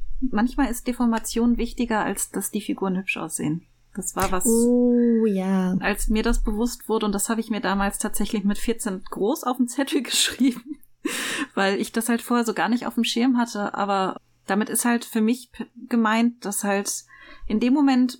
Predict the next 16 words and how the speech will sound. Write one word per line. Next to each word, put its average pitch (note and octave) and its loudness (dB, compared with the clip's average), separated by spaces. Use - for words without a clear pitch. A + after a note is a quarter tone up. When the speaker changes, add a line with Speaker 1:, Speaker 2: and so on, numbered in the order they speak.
Speaker 1:
wo A3 2
die A3 -4
Figuren B3+ 2
zu A#3+ -4
hübsch C4+ -4
sind, F#3 -2
also, F3+ -2
ja, F3 -2
das - -6
mag - -4
jetzt, - -8
also - -4
zu F#3 -4
hübsch F3 -4
in E3+ -4
Anführungszeichen, D#3+ -4